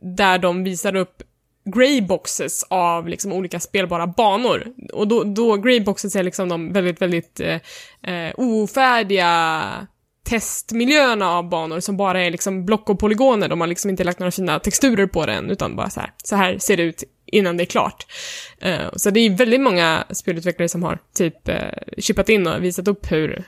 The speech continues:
några av de coolaste spelen vi har, eh, ser ut innan de är färdiga. Så det har varit tufft. Men för min del så är det Inktober som gäller, och då är det liksom hela,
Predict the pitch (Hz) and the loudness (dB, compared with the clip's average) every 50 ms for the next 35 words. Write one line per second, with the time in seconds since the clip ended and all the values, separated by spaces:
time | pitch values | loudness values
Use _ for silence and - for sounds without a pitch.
0 | _ _ _ _ - 190 175 160 156 156 151 147 - - - - - 196 - - | _ _ _ _ -2 2 2 4 4 4 2 0 -2 -6 -8 -8 -8 -8 -10 -10
1 | - - - - 170 165 165 - - - - - - 196 - 214 196 185 185 185 | -10 -10 -4 -4 -2 -2 -2 -4 -6 -8 -8 -8 -8 -6 -2 0 0 0 0 0
2 | 175 - - 202 185 180 170 175 165 160 160 170 214 233 196 - 180 - - - | -2 -2 0 0 0 0 0 -2 -2 -2 0 2 4 4 4 2 0 -2 -8 -14
3 | - - - - - - 185 180 170 170 - 208 202 226 190 - 202 185 175 160 | -16 -16 -16 -8 -2 0 2 2 2 2 2 2 4 2 2 2 0 0 0 0
4 | 160 160 156 156 156 156 - - - - - - - - - - - - - _ | 0 -2 -4 -4 -4 -6 -4 -4 -4 -4 -4 -4 -2 -2 -2 -2 -4 -6 -6 _
5 | - - 196 220 208 175 175 - - - - - - - - - 262 294 226 196 | -10 -4 0 0 2 0 0 -4 -6 -10 -12 -14 -18 -10 -2 2 2 2 2 0
6 | 143 - _ _ _ _ _ - - 233 285 320 277 220 185 147 156 156 - - | -6 -12 _ _ _ _ _ -2 0 2 4 4 2 2 0 0 -2 -4 -6 -6
7 | - 202 190 180 - - 180 170 170 175 - - - 269 262 247 - - - - | -4 -2 -2 -2 0 0 0 -2 -2 -2 -4 -2 0 2 2 2 2 0 0 0
8 | 214 185 180 156 - - - - - 196 104 - - - 80 - - - 202 196 | 2 2 2 0 -2 -4 -4 -4 -6 -6 -6 -6 -6 -6 -6 -6 -4 -4 -4 -2
9 | 180 214 233 226 185 202 180 180 185 180 180 - 202 185 180 214 220 208 208 214 | 0 2 2 2 2 2 0 0 -2 -4 -6 -6 -6 -4 -2 -2 0 0 2 2
10 | 226 214 214 | 2 0 -2